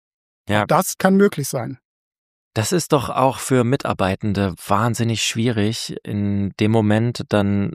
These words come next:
Speaker 1: solche, solche Sätze entgegennehmen zu müssen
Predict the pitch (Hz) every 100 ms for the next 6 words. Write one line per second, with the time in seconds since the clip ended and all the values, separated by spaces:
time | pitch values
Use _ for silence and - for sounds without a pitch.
0 | - 104 104 101 107 98 98 - 110 101
1 | 101 113 - 95 90 113 135 131 - 110
2 | 110 117 113 - - 117 107 131 - 160
3 | 202